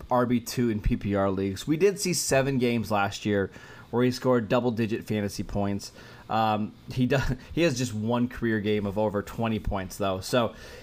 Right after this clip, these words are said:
if you're looking for somebody who can just be a low-end guy that can give you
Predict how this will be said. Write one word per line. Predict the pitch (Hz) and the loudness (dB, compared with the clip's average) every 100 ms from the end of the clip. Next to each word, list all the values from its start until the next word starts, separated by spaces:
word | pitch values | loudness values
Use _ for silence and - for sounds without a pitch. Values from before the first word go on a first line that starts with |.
| - | -4
if | 160 143 | 0 0
you're | 156 160 | 2 0
looking | 151 165 180 180 220 202 | 0 0 0 0 -2 0
for | 190 | -2
somebody | - 165 156 151 147 139 | 0 -2 2 2 2 2
who | 120 127 | 0 0
can | 131 120 | 2 2
just | 131 131 - | 2 -2 -4
be | 139 127 - 113 | 2 2 2 0
a | |
low-end | 107 113 151 165 160 156 | 0 2 4 6 4 2
guy | 135 131 131 123 | 4 6 4 2
that | 120 | 0
can | 117 113 | 0 -2
give | 110 131 | 0 2
you | 123 127 123 117 | 4 4 4 2